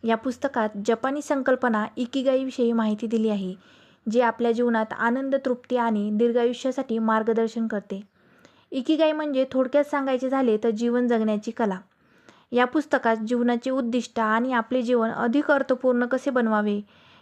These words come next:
याबद्दल माहिती चार प्रमुख घटकांमध्ये दिली आहे. तर यामध्ये असे सांगितले आहे की आपल्याला काय आवडते, कोणत्या गोष्टीत आपण चांगले आहात,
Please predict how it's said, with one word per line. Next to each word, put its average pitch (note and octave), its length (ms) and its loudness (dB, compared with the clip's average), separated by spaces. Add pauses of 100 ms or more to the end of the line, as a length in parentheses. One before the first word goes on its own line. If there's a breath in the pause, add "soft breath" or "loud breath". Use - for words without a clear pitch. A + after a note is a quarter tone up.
याबद्दल A#3+ 600 2
माहिती A3 420 0
चार B3 260 0
प्रमुख A#3+ 320 0
घटकांमध्ये A3 560 0
दिली G#3 240 -2
आहे. F#3+ 160 -6 (500 soft breath)
तर C#4 40 0
यामध्ये C#4 420 2
असे B3 280 0
सांगितले B3 400 -2
आहे G#3 140 2
की A#3+ 160 -2
आपल्याला C#4 460 2
काय D4 220 4
आवडते, A3 460 0 (560 soft breath)
कोणत्या C4 320 4
गोष्टीत C#4 380 2
आपण C4 240 2
चांगले A#3+ 320 2
आहात, G3+ 360 -2